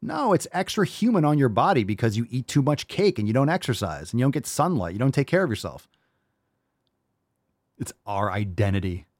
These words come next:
Creepy. Creepy. Diabetes is your identity. Morbidity is your identity. That's sick. Uh, cast fat actors to play fat characters. Yeah,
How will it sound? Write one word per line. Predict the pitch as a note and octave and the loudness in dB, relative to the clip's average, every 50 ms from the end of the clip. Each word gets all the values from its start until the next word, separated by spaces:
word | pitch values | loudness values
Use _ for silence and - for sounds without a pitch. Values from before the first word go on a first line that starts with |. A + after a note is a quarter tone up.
| _ _ _ _ _ _ _ _ _ _ | _ _ _ _ _ _ _ _ _ _
Creepy. | - - - - C4 D#4 D4+ - - G2 D#2+ E2 - _ _ _ _ _ _ _ _ _ _ _ _ _ | -6 -4 -2 2 2 2 4 4 2 -2 -4 -6 -10 _ _ _ _ _ _ _ _ _ _ _ _ _
Creepy. | - - - - A#3 C4+ C#4+ B3+ - B2 A2 | -14 -10 -6 -4 0 0 0 2 2 0 0
Diabetes | G#2 B2+ A#2 B2 C3+ C3 A2 A#2 B2 C3 D#3 F3 D3+ | 2 4 4 4 4 2 2 2 2 2 4 4 4
is | C3 A#2 | 2 4
your | B2 C3+ | 4 4
identity. | A#2 A2 G#2 G2 G2+ G2 G#2+ B2 D#3+ G3 G#3 G3 _ | 4 4 2 0 0 0 0 2 2 0 0 0 _
Morbidity | - A2+ A#2+ A#2+ A#2 F#2+ F2+ - A#2 A2 B2 C#3+ F3 D#3+ | 2 4 4 4 4 2 2 2 2 4 4 4 4 4
is | A#2+ F2+ F#2+ | 4 4 2
your | A2+ A2+ | 2 2
identity. | G#2+ G#2 G2 - G2+ F#2 G#2 A2+ C#3 E3 E3+ E3 _ _ _ _ _ _ _ _ _ _ _ _ - | 2 0 0 -4 -4 -2 -2 0 0 0 -2 -2 _ _ _ _ _ _ _ _ _ _ _ _ -16
That's | A#2+ G#2 A#2+ C#3+ D#3+ C3 - - | -10 -6 -4 -2 -2 -2 -4 -6
sick. | - - - - - - - D3 G#2+ - - - - _ _ _ _ _ _ _ _ _ _ _ _ _ _ _ _ _ _ _ _ _ _ _ _ _ - | -8 -10 -10 -10 -6 -2 -2 -2 -2 -2 -8 -18 -20 _ _ _ _ _ _ _ _ _ _ _ _ _ _ _ _ _ _ _ _ _ _ _ _ _ -6
Uh, | B2 A#2+ A#2 A2 G#2+ | -4 -2 0 0 -2
cast | - - - D#3 E3+ F3+ E3+ - - | -2 -4 -2 0 0 0 0 -2 -6
fat | - - - D#3 D3 D#3 D#3+ - | -12 -4 0 2 2 2 2 2
actors | - C3+ D3 C#3+ - A#2+ G#2+ F#2+ | 0 0 0 0 0 0 0 0
to | - A2 | -2 -4
play | - - A#2 G2+ | -2 -2 -2 -2
fat | - - - C#3 B2+ A#2+ - - | -4 -2 0 0 0 0 -2 -4
characters. | - B2+ C3 C#3 C#3+ C3 - G2 - - - - - _ _ _ _ _ _ _ _ _ _ _ _ _ _ _ _ _ _ _ _ _ _ _ _ _ _ _ _ _ _ _ _ _ _ _ _ _ _ _ _ _ _ _ _ _ _ _ _ _ _ _ _ _ _ _ _ _ | -2 0 2 4 2 2 0 -4 -12 -12 -12 -14 -16 _ _ _ _ _ _ _ _ _ _ _ _ _ _ _ _ _ _ _ _ _ _ _ _ _ _ _ _ _ _ _ _ _ _ _ _ _ _ _ _ _ _ _ _ _ _ _ _ _ _ _ _ _ _ _ _ _
Yeah, | - B2+ C3 C#3+ C3+ G#2+ F#2 | -4 -2 0 0 2 0 -2